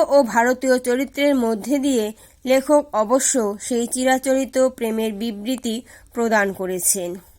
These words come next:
শরৎ সাহিত্যে আমরা দেখি আমাদের আত্মার ক্রন্দন, যুগযন্ত্রণার যথার্থ রূপকার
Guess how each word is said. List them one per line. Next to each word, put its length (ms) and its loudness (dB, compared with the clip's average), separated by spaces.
শরৎ 400 2
সাহিত্যে 480 0
আমরা 320 4
দেখি 520 0
আমাদের 400 2
আত্মার 460 0
ক্রন্দন, 540 -2
যুগযন্ত্রণার 920 2
যথার্থ 600 0
রূপকার 580 2